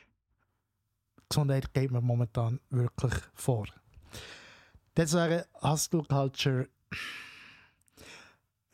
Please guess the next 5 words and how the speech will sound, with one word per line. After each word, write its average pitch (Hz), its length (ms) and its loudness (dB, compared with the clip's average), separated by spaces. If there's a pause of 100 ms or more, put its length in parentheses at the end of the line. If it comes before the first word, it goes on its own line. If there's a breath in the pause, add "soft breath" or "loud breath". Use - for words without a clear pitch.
(240)
Viel, 190 460 0 (160)
viel 190 200 2
wollen 196 440 2
natürlich 175 500 2 (340)
mit 151 260 2